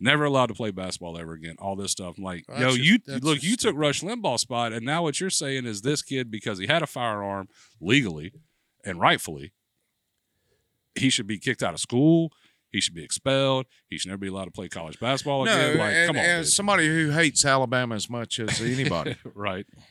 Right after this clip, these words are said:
Speaker 3: I-, if, if they commit a crime with those weapons, that's one thing.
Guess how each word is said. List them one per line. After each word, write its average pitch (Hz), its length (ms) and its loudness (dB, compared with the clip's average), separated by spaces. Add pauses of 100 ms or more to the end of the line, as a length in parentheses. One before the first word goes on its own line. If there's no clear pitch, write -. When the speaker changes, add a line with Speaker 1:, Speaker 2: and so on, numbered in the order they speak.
(300)
Speaker 3:
I-, 165 320 10
if, 151 300 6
if 143 220 4
they 139 200 6
commit 165 360 4
a 208 60 8
crime 180 480 6
with 110 160 0
those 92 280 -2
weapons, 113 400 -4
that's 139 220 0
one 127 200 2
thing. - 180 -10